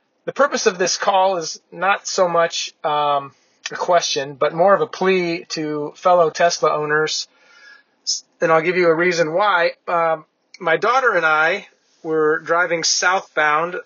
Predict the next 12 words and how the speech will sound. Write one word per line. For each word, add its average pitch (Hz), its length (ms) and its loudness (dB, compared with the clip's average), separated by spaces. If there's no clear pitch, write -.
south 170 340 0
of 160 100 -4
Saint 160 240 0
Louis 156 460 0
on 147 320 -2
Interstate 160 480 0
fifty-five 147 720 0
on 135 120 -6
Sunday, 151 380 0
February 139 480 -4
twenty-eighth. 135 640 -6
And 151 480 -2